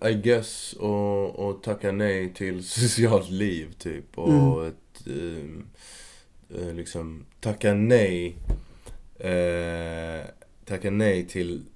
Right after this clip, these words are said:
Speaker 1: till saker som är lustfyllt, men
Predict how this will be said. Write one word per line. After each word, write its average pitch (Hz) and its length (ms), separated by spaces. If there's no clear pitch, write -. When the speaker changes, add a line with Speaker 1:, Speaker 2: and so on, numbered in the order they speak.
Speaker 1:
till 85 280
saker 95 480
som 82 640
är 90 100
lustfyllt, 90 1040
men 85 560